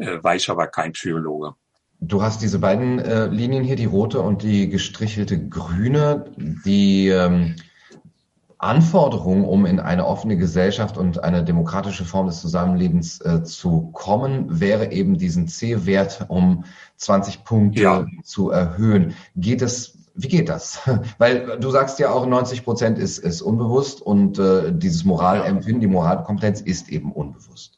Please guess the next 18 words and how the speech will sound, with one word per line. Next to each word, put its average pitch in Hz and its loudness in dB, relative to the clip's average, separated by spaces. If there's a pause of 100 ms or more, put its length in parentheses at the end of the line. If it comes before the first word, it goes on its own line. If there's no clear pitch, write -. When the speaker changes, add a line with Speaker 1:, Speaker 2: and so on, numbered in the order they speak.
(180)
Speaker 1:
Ja, 151 2
also 143 4
das 135 2
Unbewusste 185 4
ist - 0
ja 160 4
auch 139 4
nichts 143 0
völlig, 147 4 (220)
ähm, 135 2
Starres. - 0
Also 110 -2
das 117 -2
ist - -2
ja 120 2
nichts, 127 2
was - 0
wir 127 0